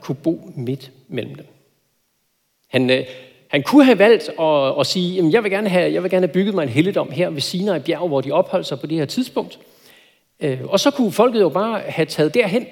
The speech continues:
altså valfartet derhen, sådan med passende mellemrum, og så kunne de have ligesom oplevet hans nærhed der.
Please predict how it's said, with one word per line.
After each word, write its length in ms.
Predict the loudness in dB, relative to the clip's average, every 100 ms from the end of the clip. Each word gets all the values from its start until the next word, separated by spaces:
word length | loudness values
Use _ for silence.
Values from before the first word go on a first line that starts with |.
| -14 -8
altså 180 | -6
valfartet 720 | 2 2 2 -2 -6 -6 -8 -4
derhen, 380 | -2 0 -2 -2
sådan 320 | -4 -4 -4
med 100 | -6
passende 440 | -8 -2 -2 0 -2
mellemrum, 400 | 0 0 -4 -6 -20 _ _ -4
og 100 | -2
så 80 |
kunne 160 | 0 0
de 80 | 2
have 100 | 0
ligesom 240 | -2 -4
oplevet 380 | -2 0 2 0
hans 200 | -2 -4
nærhed 440 | -2 -2 -2 -6
der. 200 | -4 -4